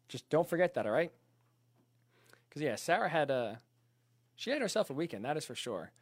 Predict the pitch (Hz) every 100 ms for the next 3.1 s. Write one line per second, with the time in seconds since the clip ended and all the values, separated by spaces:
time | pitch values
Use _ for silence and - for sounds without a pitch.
0 | _ _ 135 127 127 170 180 - 170 165
1 | - 147 135 139 139 113 165 147 131 98
2 | 95 - _ _ 113 113 143 117 95 87